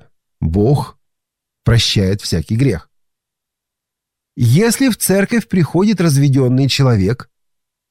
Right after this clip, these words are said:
и он покаялся, получил ли он прощение этого греха? Если вы скажете «нет», это будет значить, что грех развода страшнее, чем грех убийства.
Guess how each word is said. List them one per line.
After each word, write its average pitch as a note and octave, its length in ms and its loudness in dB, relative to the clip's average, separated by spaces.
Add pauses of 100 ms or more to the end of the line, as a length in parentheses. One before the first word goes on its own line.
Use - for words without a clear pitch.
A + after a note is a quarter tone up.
(100)
и C3+ 120 -2
он A#2 220 2
покаялся, F3 800 -2 (1000)
получил C#3+ 480 2
ли C#3+ 80 2
он D#3+ 180 0
прощение F3 680 0
этого A#2 460 -2
греха? C3 540 -2 (1400)
Если C3+ 220 2
вы D#3 100 2
скажете C#3 480 0
«нет», G3 420 0 (120)
это C#3+ 240 -2
будет B2 300 0
значить, D#3 560 0 (480)
что - 260 -2
грех D#3 420 0
развода C3 800 0 (380)
страшнее, D#3+ 800 0
чем A2 280 -2
грех A2 300 0
убийства. C3+ 540 -2